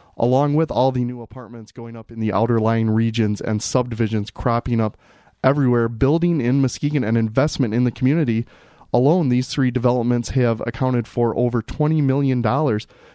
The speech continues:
being pumped into the Muskegon economy. And I, for one, applaud the A and M Group for having the vision for Muskegon and investing in the Watermark.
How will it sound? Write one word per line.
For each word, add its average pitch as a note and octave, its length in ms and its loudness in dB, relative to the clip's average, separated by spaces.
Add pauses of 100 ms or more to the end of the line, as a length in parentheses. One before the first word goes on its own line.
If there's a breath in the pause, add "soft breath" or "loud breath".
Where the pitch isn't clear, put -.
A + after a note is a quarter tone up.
(120)
being B2+ 220 2
pumped - 340 -2
into C3 340 0
the B2+ 220 -4
Muskegon B2 540 -2
economy. A2+ 600 -2 (640 soft breath)
And B2 160 2
I, F3 320 2
for C#3+ 180 -2
one, B2 180 2
applaud C#3+ 600 0
the A2+ 260 0
A C3 140 2
and C3 80 2
M C#3 160 0
Group A2 220 -2
for A2+ 160 0
having A#2 500 2
the A#2 160 0
vision A2+ 540 0
for B2 240 0
Muskegon B2+ 440 -2
and A2 140 0
investing A2 580 0
in A2+ 120 0
the G#2 80 2
Watermark. G2+ 580 -2